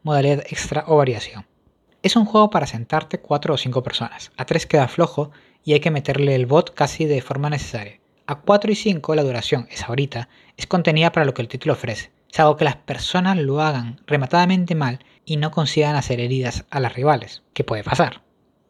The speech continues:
O tarden mucho en decidir su turno, que también puede pasar. El ritmo de la partida suele ser ágil, hasta el momento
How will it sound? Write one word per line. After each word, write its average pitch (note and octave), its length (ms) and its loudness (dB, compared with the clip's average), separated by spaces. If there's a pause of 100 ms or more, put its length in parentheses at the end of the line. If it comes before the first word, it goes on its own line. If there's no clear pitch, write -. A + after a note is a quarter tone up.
(160)
O E3 120 -6
tarden F3 240 2
mucho E3+ 300 2
en F3+ 60 4
decidir A#2 300 0
su B2+ 120 -4
turno, C#3 440 0
que C#3+ 80 -2
también A#2 240 -4
puede A2+ 160 -6
pasar. - 400 -4 (760)
El D#3 140 2
ritmo G#3 360 4
de G#3 120 2
la E3+ 80 -2
partida F3+ 280 2
suele E3+ 200 2
ser A#2+ 180 -2
ágil, - 240 -14 (440)
hasta - 260 0
el C#3 40 2
momento F#3 560 2